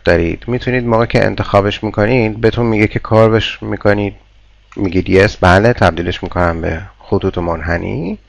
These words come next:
و بعد بیاید یه گوشه‌ای رو مثلاً کلیک بکنید و بعد طرح رو همینجوری که می‌بینید کجش بکنید و به هر شکلی که دوست دارید درش بیارید،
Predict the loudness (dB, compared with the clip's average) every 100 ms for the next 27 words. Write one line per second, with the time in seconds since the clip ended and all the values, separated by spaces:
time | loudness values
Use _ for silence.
0 | -20 -20 -20 -20 -10 0 6 6 6 6
1 | 6 4 2 0 4 4 6 2 2 2
2 | 2 2 0 0 -2 0 0 0 -6 -14
3 | -20 -20 _ 2 4 4 2 2 4 6
4 | 4 2 2 2 -2 -8 _ _ _ 0
5 | 0 2 0 0 0 0 -2 0 0 2
6 | 0 -2 -2 0 0 0 -4 -8 -18 -20
7 | -20 _ _ _ 2 4 2 0 -12 _
8 | 0 2 4 2 0 -2 -4 -4 -4 0
9 | 0 2 2 2 0 -2 0 0 -2